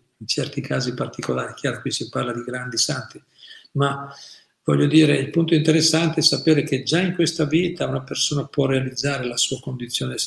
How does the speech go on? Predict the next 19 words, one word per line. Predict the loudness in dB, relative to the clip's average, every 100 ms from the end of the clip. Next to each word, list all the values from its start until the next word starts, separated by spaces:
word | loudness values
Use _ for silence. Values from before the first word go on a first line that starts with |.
| -8
nel | -16
mondo | -16 -12
spirituale. | -10 -10 -12 -14 -18 -18 _ _ _ _ _ -10 -10 -14 _ -20 _ _ _ -20 _ _ _ _
Però | 0 0
bisogna | 0 -4
fare | -4 -2
un |
bel | -2 -2
percorso, | -4 -2 -2 -2 -6
insomma. | -8 -8 -10 -16 -20 -12
Bisogna | -8 -6
arrivare | -2 -2 -2 -4
a | -4
completa | -2 2 4 4
maturazione | 0 0 -2 0 -2 -2
spirituale. | -4 -6 -8 -10 -14 -14 -16 _ _ _ -20 _ _ _ _ _ _ _ _ _ _ _
Ma | -4
è | -4
possibile. | -2 0 0 -4 -8 -10 -12